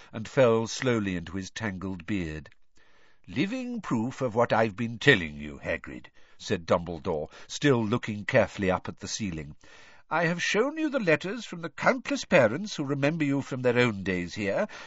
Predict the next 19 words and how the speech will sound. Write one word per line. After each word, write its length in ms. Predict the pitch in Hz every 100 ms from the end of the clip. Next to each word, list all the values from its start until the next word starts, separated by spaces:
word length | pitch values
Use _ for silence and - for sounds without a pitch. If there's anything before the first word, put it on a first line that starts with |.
| -
telling 280 | 202 269 285
me 120 | 254
in 360 | - 180 180
no 260 | 196 311 285 -
uncertain 760 | 190 185 - 247 262 - 262 190
terms 500 | 175 90 67 76 - - -
that 160 | 135 -
if 160 | 196 214
I 160 | 233
sacked 420 | 220 190 147 -
you, 180 | 80 67 _ - -
they 160 | 117
would 200 | 151 160
have 180 | 139 143
something 400 | - 185 214 202
to 100 | 196
say 220 | 208 175
about 300 | 120 92 82
it." 180 | 85